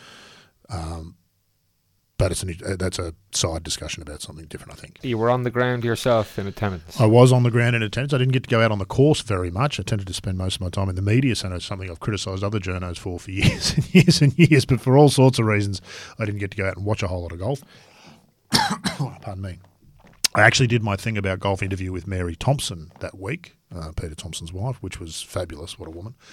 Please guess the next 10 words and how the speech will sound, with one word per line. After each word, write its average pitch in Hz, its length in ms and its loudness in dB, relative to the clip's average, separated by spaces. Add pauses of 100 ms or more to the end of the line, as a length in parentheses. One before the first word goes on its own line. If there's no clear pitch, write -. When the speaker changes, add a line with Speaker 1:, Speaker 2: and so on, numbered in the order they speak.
(520)
Speaker 1:
So - 140 -2
I 98 40 4
had 110 100 4
a - 40 0
few 104 160 0
other 95 140 2
things 85 560 -8
boiling 92 360 0
away. 95 360 -4 (480)
Um, 117 400 2